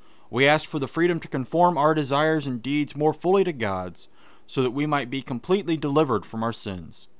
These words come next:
We yield ourselves in life and in death to God's will.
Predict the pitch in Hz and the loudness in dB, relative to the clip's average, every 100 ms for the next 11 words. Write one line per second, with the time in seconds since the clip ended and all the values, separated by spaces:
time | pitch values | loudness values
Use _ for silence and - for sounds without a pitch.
0 | - - - 127 123 165 180 165 151 170 | -20 -20 -6 -4 2 4 4 2 -2 0
1 | 156 139 135 143 165 165 - - 139 147 | 0 0 -4 -2 0 -2 -6 -10 -4 -2
2 | 147 143 139 101 - - - - - 113 | -2 0 0 0 -6 -20 -20 -18 -10 -4
3 | 113 110 104 104 95 - | -2 -2 -2 -6 -6 -10